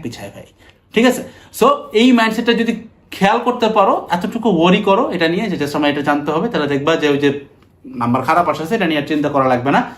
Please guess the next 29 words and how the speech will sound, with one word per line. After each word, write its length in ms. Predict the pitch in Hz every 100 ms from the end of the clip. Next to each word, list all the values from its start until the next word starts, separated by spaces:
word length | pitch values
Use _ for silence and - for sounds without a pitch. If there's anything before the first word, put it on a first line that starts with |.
| - - 180 202
অটোমেটিক্যালি 760 | - 247 202 196 220 185 175 156
তোমার 160 | 147 139
নাম্বার 180 | 135 147 139
ইমপ্রুভ 240 | 127 131 -
হবে। 160 | 113 - - - - - _ 165
That's 160 | 185 214
all 80 | 269
about 120 | 269
today's 220 | 254 254 220
video। 160 | 240 254 247
দেখা 120 | 220
হচ্ছে 160 | 226 226
নতুন 140 | 226 220
কোনো 100 | 226
একটা 100 | 214 185
ভিডিও। 160 | 180
তাহলে 140 | 175 175
এরকম 200 | 190 214 190
ভিডিও 160 | 180 180
যদি 100 | 180 160
আরো 100 | 151
পাইতে 180 | 127 123
চাও, 120 | 175 180
obviously 380 | 135 165 175 196 180
চ্যানেলে 280 | 160 135 185 185
সাবস্ক্রাইব 300 | 113 123 113 113
করো। 140 | 107 - - - - 139
আসসালামু 300 | 160 156 165
আলাইকুম 200 | 165 175